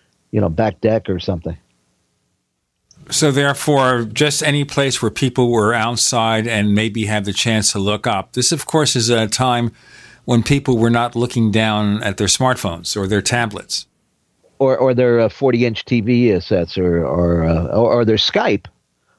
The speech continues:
Speaker 1: or, or any, or, uh, or any, or reading our books, uh, for example. I don't know. Yeah, I guess. Uh, but, you know, people still have sightings. Uh, uh, there are a lot of sightings today are made by truckers 'cause they're out on the road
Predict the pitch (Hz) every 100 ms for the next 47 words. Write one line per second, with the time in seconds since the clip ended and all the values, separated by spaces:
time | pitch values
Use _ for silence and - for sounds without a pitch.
0 | _ 117 117 113 113 - 113 120 123 131
1 | 127 120 117 113 110 107 - 110 110 117
2 | 117 127 123 139 131 127 110 175 175 -
3 | - 92 - 92 85 92 82 78 - -
4 | - 175 233 180 113 143 160 143 156 165
5 | - 147 - - - - 247 240 247 208
6 | 226 190 165 233 151 120 - 147 131 113
7 | 120 101 - - _ 123 135 139 139 139
8 | 143 143 - 151 135 - 135 131 131 127
9 | 107 98 - 120 - 123 - 113 90 104
10 | 101 98 92 90 85 87 113